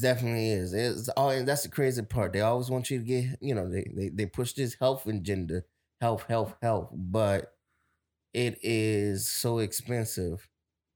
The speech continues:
to, you know,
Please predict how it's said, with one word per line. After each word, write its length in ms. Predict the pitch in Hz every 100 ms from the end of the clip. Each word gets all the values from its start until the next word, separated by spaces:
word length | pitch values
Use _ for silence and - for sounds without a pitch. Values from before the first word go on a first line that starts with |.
| _ _ _ -
to, 540 | 139 120 101 92 110 - _ _ _ _ _ _ _ _ _ _ _ _ _ _ _ _
you 100 | 139
know, 360 | 107 101 92